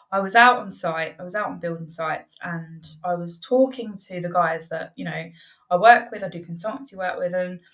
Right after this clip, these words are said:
I really strive to be more than just a tick box safety consultant. You know, if I find that I've done work with someone and they just see me as a tick box,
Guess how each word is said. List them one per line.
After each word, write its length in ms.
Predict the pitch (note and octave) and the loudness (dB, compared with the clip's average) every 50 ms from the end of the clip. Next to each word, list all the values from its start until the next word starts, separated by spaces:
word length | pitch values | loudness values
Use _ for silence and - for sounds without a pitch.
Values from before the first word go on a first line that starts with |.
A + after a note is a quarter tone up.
| - _ _ _ _ _ _ _ - - _ - | -20 _ _ _ _ _ _ _ -20 -6 _ 8
I 360 | G3+ A3 A3 A#3 A3+ G#3 F3+ F#3 | 10 10 10 10 8 4 0 -6
really 280 | G#3 G#3+ A3 G3+ G3+ F#3+ | -6 -6 -6 -8 -6 -6
strive 520 | - - - G3 F#3+ F#3+ F#3+ F#3 F3+ - | -4 -2 0 2 2 2 2 0 -2 -6
to 100 | - - | -12 -10
be 80 | F3+ F3 | -8 -6
more 280 | F3 F3 F3+ F3+ F3 | -4 -4 -4 -4 -4
than 220 | F3 F3 F3 F3 E3+ | -4 -4 -4 -4 -6
just 220 | D#3 D#3+ - - | -8 -10 -12 -14
a 40 | E3 - | -16 -14
tick 280 | - G#3+ F#3+ - - - | -12 -12 -12 -8 -2 0
box 440 | F3+ E3 - - - - - - _ | 0 0 0 -2 -12 -14 -14 -14 _
safety 420 | _ - F#3+ F3+ F3+ F3 F3 E3+ E3+ | _ -2 -2 -2 -2 -2 -6 -14 -16
consultant. 760 | - E3 E3+ E3+ - E3 E3 E3 - - - E3+ D#3 D#3+ - | -16 -18 -18 -12 -10 -8 -8 -10 -10 -10 -10 -8 -8 -8 -8
You 80 | - | -8
know, 100 | E3+ E3 D#3+ | -8 -8 -10
if 360 | E3 E3+ E3+ - - - - _ _ - | -10 -12 -12 -14 -18 -20 -20 _ _ 2
I 240 | F#3 F#3+ G3 G3 G3 | 4 4 4 2 0
find 880 | - - - - - - - F#3 F#3 F3+ F3+ F3+ F3+ E3+ E3+ E3+ E3+ - | -4 -12 -20 -20 -12 -6 -4 -2 0 0 0 -2 -2 -4 -4 -6 -6 -6
that 160 | - E3+ E3 - | -6 -6 -4 -4
I've 180 | F3 F3 F3 - | -4 -6 -6 -8
done 200 | F3 E3+ E3+ F3 | -8 -8 -8 -8
work 320 | F3 F3 F3 E3 - - | -6 -6 -6 -6 -6 -10
with 80 | - - | -18 -12
someone 680 | - - E3 E3 E3 E3 E3 E3 D#3+ E3 E3+ E3+ E3+ - - - - _ _ _ _ _ - | -8 -8 -8 -8 -8 -10 -10 -10 -8 -8 -10 -10 -12 -14 -18 -20 -20 _ _ _ _ _ -4
and 120 | F3 F3 | -2 -2
they 120 | E3+ E3+ E3+ | -2 -2 -2
just 180 | - - - | -6 -8 -10
see 140 | - G3 F3+ | -10 -10 -10
me 80 | F3 E3+ | -8 -8
as 80 | E3+ | -10
a 40 | E3 | -10
tick 260 | - - - - - - | -12 -14 -16 -16 -12 -8
box, 500 | E3+ D#3 - - - _ - - - | -8 -8 -8 -10 -14 _ -20 -20 -20